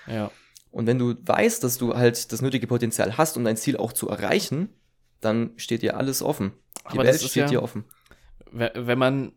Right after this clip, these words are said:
Speaker 1: mit, äh, dem Gedanken, ja, ins Sterbebett geht, dass sein Leben unglücklicher war, als man es sich erhofft hat, ne? Dann hat man ja früher,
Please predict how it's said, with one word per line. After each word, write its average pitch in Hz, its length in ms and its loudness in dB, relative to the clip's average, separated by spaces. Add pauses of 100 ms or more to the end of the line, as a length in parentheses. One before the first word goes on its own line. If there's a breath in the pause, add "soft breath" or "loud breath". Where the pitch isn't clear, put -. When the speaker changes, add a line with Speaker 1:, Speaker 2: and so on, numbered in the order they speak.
Speaker 1:
mit, 123 500 -6
äh, 113 320 0
dem 113 240 -4
Gedanken, 113 800 -2 (100)
ja, 101 180 -6
ins 110 240 -10
Sterbebett 120 720 -2
geht, 90 360 -14 (1080 soft breath)
dass 113 180 -2
sein 120 200 0
Leben 135 560 2 (1600)
unglücklicher 110 960 0
war, 107 420 0
als 110 220 -4
man 117 160 -2
es 113 120 -4
sich 117 160 -6
erhofft 113 380 0
hat, 92 240 -8
ne? 98 240 -6 (1300)
Dann 110 220 -8
hat 127 140 -6
man 143 140 0
ja 131 160 0
früher, 170 800 0